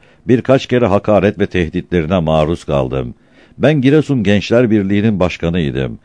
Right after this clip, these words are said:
Gençleri çağırarak beni başlarından atmalarını söylemiş. Gençler kabul etmeyince birliği de binasını da dağıttı.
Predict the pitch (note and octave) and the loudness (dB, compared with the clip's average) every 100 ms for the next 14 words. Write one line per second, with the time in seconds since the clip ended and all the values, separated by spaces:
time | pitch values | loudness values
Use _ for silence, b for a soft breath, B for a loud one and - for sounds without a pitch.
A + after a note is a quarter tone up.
0 | b b - F#2 - F#2 A2+ G2 E2+ E2+ | b b -2 -2 -2 -2 0 2 2 2
1 | G2 C#2+ F#2 G2 F#2 E2+ F2+ F2+ G2 F2+ | 0 0 0 0 0 -2 -2 -2 0 -2
2 | - E2+ E2+ E2 F2+ D#2+ C#2+ C#2 C2 - | -2 -2 0 -2 -4 -4 -2 -4 -8 -12
3 | - b b - E2+ D#2 G2+ F#2 F2 F2+ | -16 b b -2 -2 0 0 0 0 2
4 | G2+ A2 G2 G2 A2 E2+ A2+ F#2+ A#2 A#2 | 0 0 -2 0 0 2 0 2 0 0
5 | E2+ F2+ B2+ G#2 G2+ G2+ G2 F2 D#2+ D2 | 0 0 0 0 -2 -2 0 0 0 -2
6 | - C2 C2 | -4 -6 -6